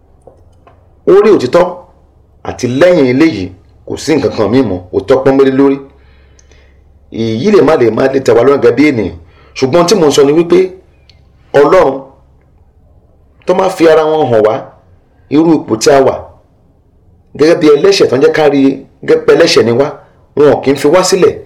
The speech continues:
ní ipò ẹ̀ṣẹ̀ yẹn. Ṣùgbọ́n gẹ́gẹ́ bí dókítà, onímọ̀ ìjìnlẹ̀, àwọn, eh, you know, dókítà tó ń tọ́jú àwọn ènìyàn, a sọ fún yín pé, "Wò, aláìsàn ni wá." Nígbà tó bá ṣàbẹ̀wò, tó máa rí ara wa,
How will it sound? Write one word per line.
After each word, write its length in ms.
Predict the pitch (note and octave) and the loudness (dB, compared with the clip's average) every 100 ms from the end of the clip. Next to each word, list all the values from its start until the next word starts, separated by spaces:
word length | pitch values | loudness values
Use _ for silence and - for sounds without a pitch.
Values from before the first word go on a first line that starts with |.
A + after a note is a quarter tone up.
| _ _ - | _ _ -6
ní 120 | B2+ | -2
ipò 220 | A#2 G#2 G2 | -2 0 0
ẹ̀ṣẹ̀ 220 | - G2+ | 2 0
yẹn. 120 | A2 A2 - _ _ _ _ _ | 0 -6 -14 _ _ _ _ _
Ṣùgbọ́n 300 | - A2+ D#3 | -8 -2 -2
gẹ́gẹ́ 260 | G3 G3+ F#3+ | 0 0 0
bí 100 | F3 D#3+ D#3 D3+ D3+ - - _ _ _ _ - - | 0 0 2 2 0 -6 -16 _ _ _ _ -6 -4
dókítà, 400 | B2 G3 G#3 - A2 - - _ _ _ _ - | 0 0 0 0 -2 -4 -16 _ _ _ _ -2
onímọ̀ 360 | C#3 F#3 G#3+ G#3+ | 0 2 2 2
ìjìnlẹ̀, 440 | C3+ A2 A2+ G2 - | -2 -4 -2 -2 -2
àwọn, 420 | A2+ B2+ D3+ C3 | -2 0 0 2
eh, 120 | B2+ B2 A#2+ B2 B2+ | 0 0 -2 0 -2
you 60 | |
know, 160 | B2 C3+ | 0 -2
dókítà 520 | C3 G3 G#3 - - - - _ - | 0 2 2 0 -2 -6 -20 _ -4
tó 100 | E3 | -2
ń 80 | E3+ | 0
tọ́jú 260 | F#3 F3 F#3+ | 0 2 2
àwọn 200 | C3+ C3 | 2 0
ènìyàn, 280 | G#2+ F#2+ E2 - _ _ _ _ _ - | -2 -6 -10 -20 _ _ _ _ _ -4
a 120 | D#3 | -2
sọ 120 | E3 | 0
fún 140 | - D#3+ | 0 0
yín 80 | F3+ | 2
pé, 60 | |
"Wò, 280 | F#3 A#2+ G#2 - | 0 0 -4 -4
aláìsàn 460 | C3 F3 D#3 A2 | 0 0 -2 -2
ni 60 | A2 | 0
wá." 140 | C3 - - _ _ _ _ _ _ _ | 0 -2 -12 _ _ _ _ _ _ _
Nígbà 180 | - F#3+ | -2 0
tó 80 | B2 | 2
bá 100 | C#3+ | 0
ṣàbẹ̀wò, 440 | D#3+ - A#2 F#2 | 0 0 0 -2
tó 100 | - | -4
máa 160 | A#2 - | -2 0
rí 80 | C3 | 0
ara 200 | A2+ A2+ | 0 0
wa, 120 | A#2 | -2